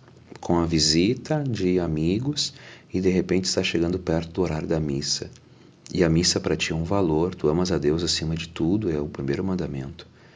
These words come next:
Então, e tava bom aquela visita, tava boa aquela conversa, e tu vais, ah, acabar dizendo pra visita, "Olha,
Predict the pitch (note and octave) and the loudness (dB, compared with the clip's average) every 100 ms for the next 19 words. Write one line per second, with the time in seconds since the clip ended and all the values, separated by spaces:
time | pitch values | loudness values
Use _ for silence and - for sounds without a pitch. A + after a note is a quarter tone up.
0 | - - - - - F2+ - C#2 D2 - | -20 -20 -20 -14 -6 -4 -2 -2 -4 -8
1 | - - - - - E2 E2+ E2+ F2 D#2 | -12 -20 -20 -20 -6 -2 0 2 2 4
2 | E2 G#2+ G2+ D#2+ D2 D2 - D#2 F#2+ - | 4 4 2 2 2 2 2 2 0 -2
3 | D#2+ D2+ C#2+ D2+ F2 D#2+ D#2 - D2 C#2 | -4 -2 0 0 -2 -2 -6 -4 -2 -2
4 | C#2+ - - F#2+ G#2 D#2+ E2 F#2 - - | -2 -4 -6 -4 -2 -2 0 0 0 -2
5 | - - - - F2 - - G2 F#2 F2+ | -12 -20 -20 -8 -6 -4 -4 -2 0 2
6 | G#2 F#2+ E2 E2 F2+ G2 G#2+ F2+ F2 D#2+ | 2 2 0 0 0 0 2 0 0 -2
7 | E2 G#2+ | -2 -2